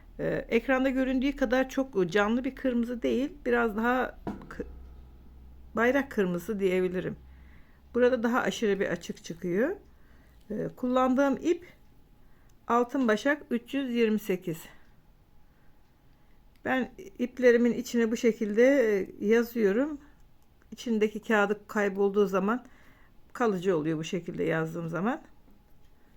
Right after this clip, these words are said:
Artan iplerimin numaraları da belirlenmiş oluyor bu şekilde. Yoksa numaraları belli olmuyor. Renk tutturmakta sıkıntı yaşarız öyle olursa. Modelin alt kısmını ben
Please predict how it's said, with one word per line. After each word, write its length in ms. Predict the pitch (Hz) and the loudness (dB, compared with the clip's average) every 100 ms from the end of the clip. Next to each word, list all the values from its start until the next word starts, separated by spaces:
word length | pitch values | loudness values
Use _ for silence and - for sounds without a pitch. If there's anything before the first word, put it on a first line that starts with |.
| - - _ - - | -20 -20 _ -20 -4
Artan 360 | 220 214 214 202 | -2 0 0 -2
iplerimin 760 | - - 202 196 190 190 - - - | -2 0 2 2 2 0 -4 -14 -14
numaraları 600 | - 202 214 196 180 180 | -2 2 4 4 4 4
da 160 | 220 208 | 4 4
belirlenmiş 680 | 196 196 190 185 185 185 180 | 4 4 2 2 0 -4 -6
oluyor 280 | 165 170 | -4 -6
bu 60 | 170 | -6
şekilde. 640 | - 156 165 170 226 277 277 - - - - | -6 -8 -6 -2 0 0 -4 -20 -20 -18 -2
Yoksa 340 | 226 214 214 | -2 0 -2
numaraları 580 | 202 214 202 196 202 202 | 0 2 4 4 2 2
belli 260 | 196 202 202 | 2 2 2
olmuyor. 640 | 208 185 175 175 226 285 - - - - - - - | 2 2 0 0 0 -2 -8 -20 -20 -20 -20 -16 -6
Renk 220 | 208 208 | -4 -4
tutturmakta 580 | - - 190 196 185 233 | -10 -8 -4 -4 -2 -4
sıkıntı 440 | - 208 202 196 | -4 -6 -4 -2
yaşarız 440 | 185 165 165 165 165 - - - 190 | 0 -2 -4 -6 -8 -14 -20 -12 -6
öyle 240 | 180 170 | -4 -4
olursa. 520 | 160 165 165 254 330 - - - - - - - - | -4 -6 -6 -4 -4 -8 -20 -20 -20 -20 -20 -18 -4
Modelin 440 | 214 240 269 269 | 0 2 2 0
alt 280 | - 277 277 | 0 0 0
kısmını 420 | 262 - 214 208 | -4 -2 -2 0
ben 320 | 214 247 285 | 0 0 -2